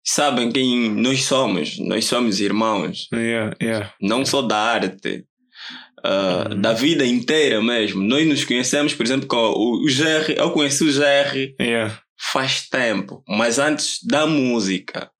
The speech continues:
Speaker 2: Ok.
Speaker 1: antes de eu ter o estúdio,
Speaker 2: Ok, ok.
Speaker 1: eu conheci o G R. Eu sou manicure e pedicure.
Speaker 2: Uhum.
Speaker 1: Então, eu conheci o G R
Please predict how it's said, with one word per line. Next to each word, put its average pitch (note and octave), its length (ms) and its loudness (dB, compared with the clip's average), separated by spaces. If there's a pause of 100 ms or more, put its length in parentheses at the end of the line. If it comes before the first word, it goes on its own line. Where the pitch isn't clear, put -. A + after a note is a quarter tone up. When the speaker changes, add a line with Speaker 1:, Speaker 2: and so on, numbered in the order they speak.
Speaker 2:
Ok. - 180 -2
Speaker 1:
antes C#3 280 0
de A#2+ 80 0
eu B2+ 80 0
ter B2+ 240 0
o C3 40 2
estúdio, G#2+ 760 0
Speaker 2:
Ok, C3+ 200 -2 (200)
ok. C3+ 120 -2
Speaker 1:
eu C3+ 120 2
conheci C3 260 -2
o C3+ 80 0
G A#2+ 140 -2
R. A2+ 460 -2 (140)
Eu B2 140 0
sou C#3+ 220 0
manicure A#2+ 520 0
e F2+ 60 -4
pedicure. G2 580 0 (200)
Speaker 2:
Uhum. A#2+ 480 -2 (140)
Speaker 1:
Então, A#2 300 0
eu B2 100 0
conheci C#3+ 340 0
o - 20 0
G B2+ 160 0
R B2 500 0